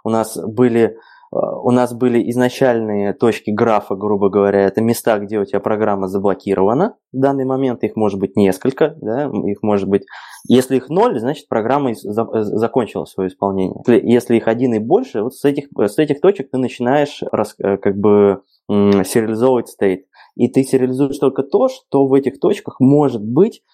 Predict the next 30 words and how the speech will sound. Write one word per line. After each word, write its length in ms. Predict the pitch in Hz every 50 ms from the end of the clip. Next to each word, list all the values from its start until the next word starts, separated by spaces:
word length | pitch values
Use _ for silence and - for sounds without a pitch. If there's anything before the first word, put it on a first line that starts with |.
| _ _ _
сейчас 400 | _ - 104 - - 147 147 -
активно. 420 | 120 - - - 120 101 95 87
То 80 | - 110
есть, 120 | 104 -
если 160 | 131 123 -
у 60 | 127 127
тебя 140 | - 127
в 40 | 117
скоупе 420 | - - - 143 135 120 - - 101
есть 380 | 104 110 120 117 104 104 -
переменная 580 | - 127 120 120 127 131 131 117 110 104 98 98
где-то, 380 | 95 104 107 113 110 - 95
ко-, 260 | - - 107 - - 101
которая 440 | - 107 101 - 110 104 104 101
вот 240 | 98 98 95 92 - -
может 440 | 107 113 120 120 113 101 95 92 98
использоваться 680 | 98 101 98 - - - 214 247 233 170 120 - -
где-то, 260 | 104 104 98 95 - -
да, 280 | 95 104 113 117 139
все, 340 | 147 - - - 131 123 113
к-, 220 | 107 - - - 104 - - - -
все, 220 | - - - 135 120
что 160 | - - 117
она 140 | 107 107 107
тянет 340 | - 175 202 240 214 151
за 60 | 120 110
собой, 320 | - - 107 104 101 92
тоже 260 | - 123 143 147 147
будет 180 | 123 127 123 110
засериализовано. 800 | 110 107 - - 107 104 104 101 98 104 95 87 - - -